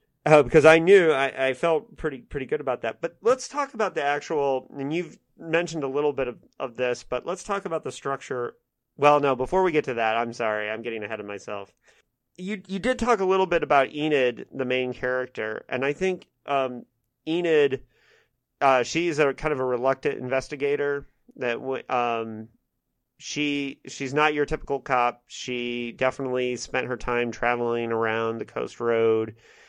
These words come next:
and having her experiences, but her mentor, Tomas, um, kinda gets her into the idea of investigation. And I think that her arc,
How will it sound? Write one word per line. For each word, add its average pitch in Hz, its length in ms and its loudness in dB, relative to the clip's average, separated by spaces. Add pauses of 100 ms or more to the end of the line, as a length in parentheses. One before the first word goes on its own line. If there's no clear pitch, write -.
(240)
and 110 120 -4
having 123 360 4
her 120 200 4
experiences, 113 1080 0 (500)
but 131 440 6 (340)
her 139 140 2
mentor, 135 600 4
Tomas, 117 760 0 (580)
um, 110 560 2 (380)
kinda 131 220 -2
gets 131 260 0
her 135 140 4
into 120 260 0
the 117 420 -6
idea 113 640 -2 (360)
of 113 480 -2
investigation. 120 1120 -4
And 120 160 0
I 123 100 0
think 156 420 -4 (100)
that 131 240 -2
her 151 240 0
arc, 139 460 0